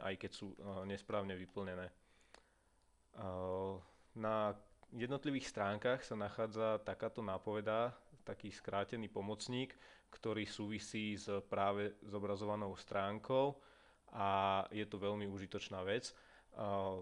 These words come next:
takisto sa na stránke nachádzajú takzvané návody a príručky, a, kde používateľ nájde, a, dokumentáciu k tomuto, a, systému. A, je to však, a,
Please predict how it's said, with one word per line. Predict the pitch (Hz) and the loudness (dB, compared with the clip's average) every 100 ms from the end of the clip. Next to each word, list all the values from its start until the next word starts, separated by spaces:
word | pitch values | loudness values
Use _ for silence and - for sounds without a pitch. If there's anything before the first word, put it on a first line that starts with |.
| 82 | -4
takisto | - 117 131 - 131 | 2 2 2 -4 -4
sa | 123 | 0
na | 110 | 0
stránke | 107 120 117 - | 0 0 -2 0
nachádzajú | 120 104 101 117 107 110 113 110 107 104 101 - | 0 0 -2 0 0 2 0 2 -2 -2 -6 -10
takzvané | - 98 98 110 107 | -4 -4 0 0 2
návody | 98 101 110 113 107 | 2 2 2 0 0
a | |
príručky, | - 98 101 110 - - 135 139 139 - - | 0 -2 -2 -2 -4 -2 0 0 -2 -12 -10
a, | 110 101 98 98 | -4 0 0 -2
kde | 98 90 113 110 107 | -6 0 4 4 2
používateľ | 110 110 110 113 107 113 | 0 0 2 2 2 -2
nájde, | 101 98 104 104 104 - - - - - | 0 0 0 0 -2 -4 -20 -20 -20 -8
a, | 104 95 95 95 - 90 90 - - - | -2 0 0 -2 -6 -16 -18 -18 -20 -12
dokumentáciu | 107 107 107 113 107 110 107 - 113 110 107 | -2 -2 -2 -2 0 2 0 0 -2 -2 -6
k | - | -4
tomuto, | 104 107 107 107 | -2 -2 0 2
a, | 104 98 98 95 92 90 | 2 0 -2 -2 -2 -4
systému. | - 107 - - 120 120 131 135 - - - - | -6 -6 -4 2 2 2 0 -4 -8 -20 -20 -4
A, | 101 101 101 98 98 - | 2 4 6 4 2 0
je | 104 107 107 | -4 -2 0
to | 113 | -2
však, | - 107 104 104 - | 0 4 4 2 -2
a, | 107 101 98 98 | 0 2 2 0